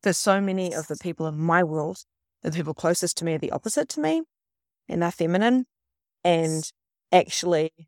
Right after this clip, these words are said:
they, um, are floaty and la, la, la, la, la, and their creativity, like, they're creative and they are so,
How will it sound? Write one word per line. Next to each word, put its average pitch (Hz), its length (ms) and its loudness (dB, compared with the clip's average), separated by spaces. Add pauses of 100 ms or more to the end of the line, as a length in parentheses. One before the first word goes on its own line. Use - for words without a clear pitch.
(160)
they, 160 680 4 (300)
um, 165 340 2
are 165 80 -6
floaty 170 680 0
and 156 220 -4
la, 165 440 2
la, 151 100 0
la, 170 280 2
la, 151 120 0
la, 254 720 4
and 165 220 -4
their 147 100 -2
creativity, 226 1120 -6
like, 165 180 2
they're 156 120 0
creative 185 520 -2
and 165 160 -6 (360)
they 175 140 2
are 165 60 0
so, 180 640 -4